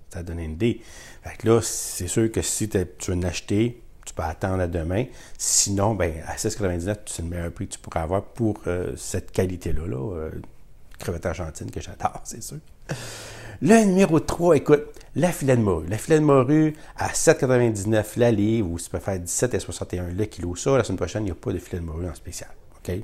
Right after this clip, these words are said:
Ça, c'est pas toutes les semaines, c'est pas récurrent. Euh, fait que tu sais, là, si tu veux du filet de morue, c'est jusqu'à demain que t'as pour aller en chercher. Sinon, tu vas payer plus cher. Tout simple que ça. Le numéro quatre. Hey, le numéro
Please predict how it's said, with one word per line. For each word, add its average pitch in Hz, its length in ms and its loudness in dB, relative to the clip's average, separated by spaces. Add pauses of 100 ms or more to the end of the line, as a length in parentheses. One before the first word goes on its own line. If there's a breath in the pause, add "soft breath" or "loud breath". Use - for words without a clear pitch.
(160)
Ça, 95 80 -8
c'est - 200 -10
pas 92 120 -6
toutes - 180 -12
les 87 100 -8
semaines, 104 240 -6
c'est - 100 -10
pas 95 60 -6
récurrent. 87 480 -6 (560 loud breath)
Euh, 80 100 -10
fait - 100 -8
que - 60 -12
tu - 180 -8
sais, - 220 -6
là, 127 140 -2 (260)
si - 140 -12
tu - 160 -10
veux 90 40 -6
du 85 80 -6
filet 92 200 -4
de 87 60 -2
morue, 90 460 -2
c'est 82 300 -8
jusqu'à 95 380 -4
demain 95 420 0 (160)
que 87 80 -6
t'as 98 280 -2
pour 90 260 -6
aller 87 160 -6
en 85 80 -6
chercher. - 400 -8
Sinon, - 320 -6 (640 soft breath)
tu - 60 -16
vas 113 80 2
payer 95 180 -6
plus - 140 -14
cher. - 120 -14 (400)
Tout - 80 -12
simple 85 220 -12
que - 140 -12
ça. 165 200 -4 (800 loud breath)
Le 214 160 4
numéro 165 320 6
quatre. - 320 -2
Hey, 95 100 -6
le 95 140 -2
numéro 85 340 -6